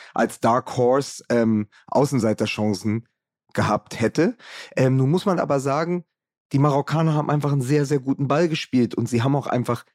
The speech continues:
sehr, sehr gute Einzelspieler, die jedem, in Anführungszeichen, Großen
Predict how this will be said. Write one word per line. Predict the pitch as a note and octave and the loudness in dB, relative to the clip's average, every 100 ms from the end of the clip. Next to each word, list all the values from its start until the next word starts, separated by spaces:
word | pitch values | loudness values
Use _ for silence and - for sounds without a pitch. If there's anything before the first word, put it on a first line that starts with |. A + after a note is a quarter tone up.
| _ _ | _ _
sehr, | - G#2 G#2+ C#3 D3+ D3+ - _ | -10 -6 0 2 2 0 -8 _
sehr | A#2 C3+ | 0 0
gute | A#2 C3+ C3+ - | 2 0 0 2
Einzelspieler, | C3+ F3+ - D3+ - - B2 B2 C#3 - _ | 2 0 0 -2 -2 -2 0 2 0 -4 _
die | C3 B2+ B2 | -6 -4 2
jedem, | C#3+ E3+ E3+ F3 E3+ _ - | 4 4 2 0 -2 _ -4
in | A#2 | 0
Anführungszeichen, | A#2+ D3+ - C#3 C#3+ - C3 C3 - _ _ | 2 0 0 -2 -2 0 0 0 -6 _ _
Großen | A2 A2 C3 E3 - D#3+ D3+ | 0 4 4 2 0 -2 -2